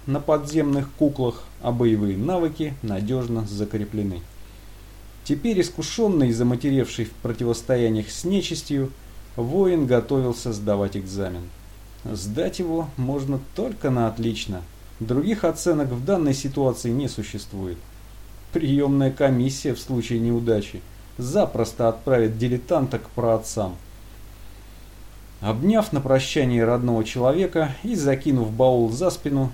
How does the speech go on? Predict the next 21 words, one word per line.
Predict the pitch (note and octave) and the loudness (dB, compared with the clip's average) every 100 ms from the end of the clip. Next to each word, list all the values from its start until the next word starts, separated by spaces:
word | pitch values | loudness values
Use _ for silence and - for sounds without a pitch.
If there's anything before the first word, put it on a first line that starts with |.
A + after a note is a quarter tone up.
| - | 0
идущий | F3 G3 G#3 - A2+ | 0 0 -2 0 0
на | A2+ A#2+ | 0 -2
смерть | - G3+ F3 - - - | 0 2 2 -2 -12 -8
покинул | - - B3+ C#3+ G#2+ | -8 -4 -2 0 0
колыбель | - A2 A2+ A2 G#2+ | 0 0 4 4 4
развития | A2 A2+ D3+ F3 D3+ C#3 C3+ - - | 4 2 0 -4 -2 -2 -2 -10 -12
и | - | 0
отправился | F3+ - - B2 A#2+ A2 - | 0 0 0 2 2 -2 -2
на | G#2 G2 | -2 -2
сборный | F#2+ F#2+ G#2+ G2 F#2 - | -4 -2 -2 -2 -6 -8
пункт. | G2+ F2 - - - - - - - - - - - - - - | -10 -10 -12 -18 -18 -18 -18 -18 -18 -16 -16 -18 -18 -18 -18 -14
Вскоре | - - - F3+ E3 D3 C3+ - - - - | -12 -10 4 6 6 2 -4 -12 -20 -20 -10
отряд | A#2 A2+ G3+ G#3 F#3+ | -4 -2 2 2 4
ровесников | A#2 A#2+ D3+ E3 - C3+ B2+ - | 4 4 4 0 0 -2 -2 -4
уже | F#3 A3 | -2 0
топал | D#3+ - D#3+ D#3 C3+ C3+ - | 0 2 0 2 0 -2 0
по | G#2+ | 2
лесу | G2 F#2 - - - - - - | 2 0 -6 -14 -16 -18 -20 -12
в | G#2+ | -4
направлении | A2 A2 A2 G#2+ B2 C#3+ C3 A#2+ G#2 G#2 | -2 0 2 2 2 0 0 -2 -4 -6
ристалища. | G#2 G#2 - G#2 F2+ - - | -6 -6 -2 -2 -2 -4 -10